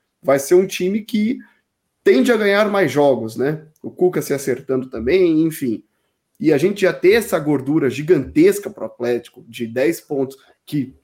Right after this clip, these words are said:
aí eu arrisco dizer que o Atlético tá, talvez, fora da disputa do título já, arrisco dizer,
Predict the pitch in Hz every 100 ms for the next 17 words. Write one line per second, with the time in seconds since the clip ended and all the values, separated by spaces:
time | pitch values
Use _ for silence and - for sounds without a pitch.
0 | _ 139 170 170 127 190 - 269 254 143
1 | 180 185 - 139 - - - 147 185 226
2 | - _ _ _ _ _ _ _ _ _
3 | _ _ _ _ - 160 131 170 214 -
4 | - - 170 277 233 190 190 - 160 180
5 | 147 135 - 160 165 131 117 113 247 -
6 | _ _ _ _ 110 113 123 - 120 107
7 | 98 123 208